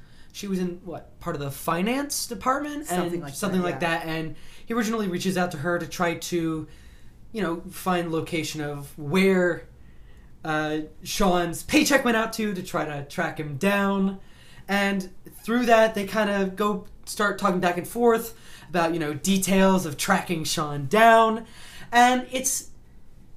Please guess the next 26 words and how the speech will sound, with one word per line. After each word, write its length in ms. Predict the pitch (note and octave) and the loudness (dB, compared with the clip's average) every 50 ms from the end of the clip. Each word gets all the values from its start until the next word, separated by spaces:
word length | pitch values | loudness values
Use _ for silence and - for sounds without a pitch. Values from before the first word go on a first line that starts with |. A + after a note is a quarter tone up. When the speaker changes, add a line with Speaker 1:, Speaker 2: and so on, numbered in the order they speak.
| - - - - - | -20 -18 -18 -10 -2
Speaker 1:
on 180 | G3+ B3 B3 | 0 0 0
the 80 | A#3 G#3 | 0 -2
face, 540 | - - C#4 D4 D4+ D4+ - - - - - - - - - - | -2 -2 0 0 0 0 0 -2 -4 -6 -10 -20 -20 -20 -12 -4
on, 320 | G3 G#3 G#3+ G#3+ G#3+ A3 A3 | -2 0 0 0 0 -2 -2
you 80 | A#3+ | -2
know, 100 | - F3+ | -2 -2
face 320 | F3 - - A#3+ A#3+ A#3+ - | -2 0 0 0 0 2 4
value, 300 | A#3 A#3 A#3+ A3+ G3+ F#3+ | 6 6 6 4 2 -4
she 160 | F#3 - F#3 | -4 -4 0
doesn't 260 | G#3+ A#3+ A#3 A#3+ A3+ | 0 0 0 -2 -4
really 260 | G3 F#3+ F#3 F#3 F3 F3+ | -2 0 0 0 -2 -2
do 360 | F3+ - E3+ E3 E3 E3 - - | -4 -8 -10 -8 -10 -10 -12 -14
a 80 | D3 C#3+ - - | -14 -14 -10 -10
ton 460 | - - F3+ F3 E3+ G3 A#3 C4 E4 | -8 -6 -2 -2 -2 -2 -2 -6 -8
in 80 | A3 F#3 | -8 -6
helping 240 | F#3+ F#3+ F#3+ F#3+ F#3+ | -6 -6 -4 -4 -4
him. 40 | F#3+ | -2
Speaker 2:
No. 40 | F3+ | 0
Speaker 1:
She 160 | F3+ D4+ C4 | 0 0 2
gives 200 | C#4 D4+ - - | 2 2 4 4
him 100 | D#4+ - | 2 2
some 200 | - A3 G3 F3 | 0 -2 -4 -4
little 160 | E3+ E3+ D#3 | -4 -4 -6
hints. 460 | - - C3+ C3 C#3 - - - - | -8 -8 -10 -10 -10 -10 -12 -12 -10
Speaker 2:
Yes. 460 | A3+ A#3+ G#3+ F#3+ F3+ F3+ - - - - - - - - | -10 -8 -8 -8 -10 -12 -14 -16 -16 -16 -18 -16 -14 -8
Speaker 1:
But 460 | C3+ D#3+ G3+ G3+ G3+ G3 G3 - | 0 2 4 4 4 2 0 -4